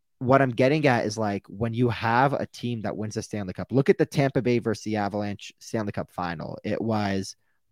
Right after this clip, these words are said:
twelve forwards, six defensemen on each side, no passengers. Like, there was never a game where it was eleven important forwards and then one guy that who kinda cares what he does.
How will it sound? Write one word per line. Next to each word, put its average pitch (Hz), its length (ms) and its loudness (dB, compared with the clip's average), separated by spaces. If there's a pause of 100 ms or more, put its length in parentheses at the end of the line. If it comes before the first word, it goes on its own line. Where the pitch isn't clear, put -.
(420)
twelve 139 340 8
forwards, 127 680 2 (240)
six - 320 0
defensemen 113 640 -2 (100)
on 101 240 -6
each 156 280 2
side, 123 520 4 (800)
no 117 460 8
passengers. - 920 -4 (640)
Like, 135 200 6
there 143 160 10
was 135 200 6
never 147 480 6
a 151 80 4
game 107 480 -2
where 113 220 0
it - 100 0
was 104 400 -2 (340)
eleven 123 720 2 (400)
important 117 580 0
forwards 117 760 -2 (440)
and 120 140 -4
then 117 180 -2
one 123 200 2
guy 107 320 -2
that 101 200 -6
who 107 220 -4
kinda 98 320 -8
cares 101 360 -10
what 95 160 -8
he 104 180 -10
does. - 440 -14